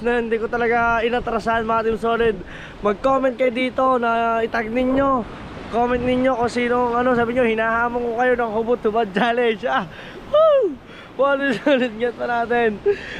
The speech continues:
Ah, ano, nasa na? Yung binababasa ko doon, kaso wala daw jowa.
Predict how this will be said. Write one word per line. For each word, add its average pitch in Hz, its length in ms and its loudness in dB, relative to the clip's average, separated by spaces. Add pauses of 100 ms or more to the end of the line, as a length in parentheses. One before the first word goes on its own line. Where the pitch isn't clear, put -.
Ah, 220 240 4
ano, 240 400 4
nasa 254 400 2
na? 302 180 2 (540)
Yung 233 80 -2
binababasa 233 880 2
ko 220 80 -2
doon, 233 160 2
kaso 214 240 0
wala 214 160 2
daw 214 160 0
jowa. 220 560 2